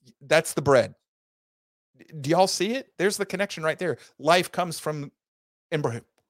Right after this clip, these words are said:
embracing him, eating his word, eating it up, making it part of you, living it. John six fifty-two through fifty-eight.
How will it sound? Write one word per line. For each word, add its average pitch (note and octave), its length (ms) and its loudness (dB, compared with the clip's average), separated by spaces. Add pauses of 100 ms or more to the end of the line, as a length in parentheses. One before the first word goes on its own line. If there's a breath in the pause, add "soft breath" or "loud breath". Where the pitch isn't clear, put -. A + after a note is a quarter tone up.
(160)
embracing C3 480 -2
him, C3+ 320 -8
eating C#3+ 260 -4
his D3 220 -6
word, C3+ 420 -6
eating E3 220 -6
it D3+ 100 -2
up, - 240 -6
making D#3 340 -6
it - 80 -10
part D#3+ 200 -2
of B2+ 100 -8
you, C#3+ 220 -6 (120)
living D3 280 -4
it. - 120 -18 (1400)
John C3 120 0
six E3 300 -6
fifty-two C#3 400 -10
through C#3 160 -10
fifty-eight. C#3 520 -8